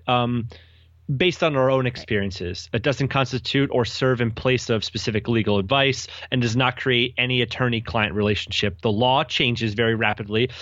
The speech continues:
Speaker 1: differs from jurisdiction to jurisdiction, and is subject to interpretation by the courts. Legal advice must be tailored to the specific circumstances of each case,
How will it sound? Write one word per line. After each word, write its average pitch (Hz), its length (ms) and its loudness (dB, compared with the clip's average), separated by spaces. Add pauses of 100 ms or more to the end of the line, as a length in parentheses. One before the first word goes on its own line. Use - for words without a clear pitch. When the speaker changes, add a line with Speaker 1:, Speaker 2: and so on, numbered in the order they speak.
(220)
Speaker 1:
differs 131 380 0
from 127 200 0
jurisdiction 123 580 0
to 113 80 0
jurisdiction, 110 640 0
and 139 160 2
is 131 280 0 (880)
subject 180 500 0
to 156 80 -2
interpretation 123 720 0
by 107 180 2
the 104 80 -6
courts. - 480 -6
Legal 143 380 2
advice 123 440 0
must 120 180 0
be 117 80 0
tailored 117 360 0
to 107 100 -10
the 104 80 -4
specific 131 500 -2
circumstances 110 760 -2
of 95 140 -2
each - 300 0
case, - 460 -4